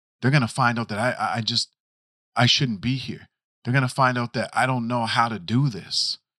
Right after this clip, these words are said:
They're gonna find out that I've been pretending this whole time, and my clients are gonna leave, or they're not gonna hire me,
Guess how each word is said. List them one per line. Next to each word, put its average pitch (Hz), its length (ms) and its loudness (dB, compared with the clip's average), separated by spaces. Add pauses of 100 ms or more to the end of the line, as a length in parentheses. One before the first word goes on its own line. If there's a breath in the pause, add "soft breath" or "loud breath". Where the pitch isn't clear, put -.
(240)
They're 123 120 2
gonna 139 160 6
find 127 340 2
out 127 180 -2
that 113 260 -4
I've 107 200 -2
been 117 140 0
pretending 123 580 -2
this 107 140 -2
whole 127 260 -2
time, 123 420 0 (760)
and 117 380 4 (380)
my 110 120 6
clients 131 400 4
are 120 60 -2
gonna 107 240 0
leave, 110 460 2 (160)
or - 80 -4
they're 110 100 0
not 127 220 6
gonna 123 180 0
hire 117 400 6
me, 87 280 -14